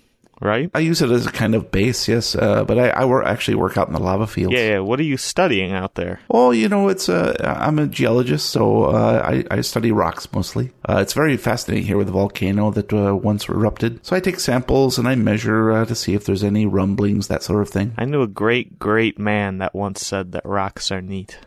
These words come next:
Speaker 2: Rocks are neat, yes. I, I, I like that a lot, yes. It's a good sentiment.
Speaker 1: Yeah.
Speaker 2: We have a lot of black rock here.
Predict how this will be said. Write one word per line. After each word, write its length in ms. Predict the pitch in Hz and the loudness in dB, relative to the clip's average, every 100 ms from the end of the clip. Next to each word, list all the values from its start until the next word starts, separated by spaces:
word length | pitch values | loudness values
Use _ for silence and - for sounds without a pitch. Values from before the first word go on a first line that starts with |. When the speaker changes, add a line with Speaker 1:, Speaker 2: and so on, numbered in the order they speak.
| - | -6
Speaker 2:
Rocks 340 | 196 269 - | -2 -2 -4
are 140 | 370 359 | -6 -2
neat, 320 | - - - | -2 -4 -4
yes. 200 | - - | -4 -2
I, 220 | - 139 | -2 -2
I, 160 | - 135 139 | -2 -2 -2
I 140 | - 147 | -2 -2
like 240 | 151 160 | -2 -4
that 100 | - | -6
a 60 | - | -4
lot, 320 | 147 - - | -6 -6 -8
yes. 300 | - 67 - | -8 -8 -10
It's 100 | - | -8
a 40 | - | -4
good 160 | 127 | -2
sentiment. 500 | - 120 101 98 - - | 0 -2 -2 -4 -8 -8
Speaker 1:
Yeah. 300 | 101 98 98 - - - | -4 -2 -4 -8 -10 0
Speaker 2:
We 100 | 160 | 2
have 80 | 139 | 4
a 40 | |
lot 180 | 131 120 | 4 2
of 120 | 110 | 2
black 300 | 110 110 - | 0 0 0
rock 160 | 87 - | -4 -2
here. 260 | 80 76 | -4 -4